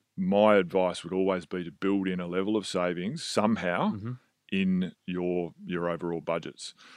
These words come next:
Speaker 1: Um, I find the most effective way of doing that for a lot of people is to actually make extra payments on their mortgage or extra payments on, on, on, you know, o-, on a, on their credit cards and things, because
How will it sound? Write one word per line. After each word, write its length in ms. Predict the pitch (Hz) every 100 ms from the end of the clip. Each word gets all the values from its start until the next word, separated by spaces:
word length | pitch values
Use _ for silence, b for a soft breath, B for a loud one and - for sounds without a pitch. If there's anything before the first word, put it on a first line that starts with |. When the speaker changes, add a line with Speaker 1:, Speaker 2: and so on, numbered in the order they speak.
| B B
Speaker 1:
Um, 340 | 82 87 87 - - - - -
I 100 | 110
find 300 | - 127 117
the 120 | 98
most 300 | 107 110 -
effective 500 | - - 131 - 98
way 240 | 95 90
of 140 | 87 82
doing 300 | 113 156 120
that 300 | 78 98 95
for 140 | -
a 60 | 95
lot 140 | 98
of 100 | 107
people 360 | - 87 - 90
is 160 | 98 -
to 120 | 101
actually 340 | 113 - 127
make 300 | 107 98 90 -
extra 320 | 95 - 95
payments 460 | - 87 90 87 -
on 120 | 87
their 120 | 85
mortgage 440 | 87 92 92 90
or 140 | 90 87
extra 240 | - -
payments 440 | - 87 85 85 90
on, 260 | 85 85 - b b b
on, 220 | 85 87
on, 400 | 85 85 80 80
you 120 | 90 85
know, 220 | 82 85
o-, 140 | 80 67
on 160 | 85
a, 160 | 85 80 -
on 100 | 85
their 80 | 82
credit 300 | - 87 87
cards 240 | 90 82
and 100 | 85
things, 220 | - 82 -
because 360 | 87 107 98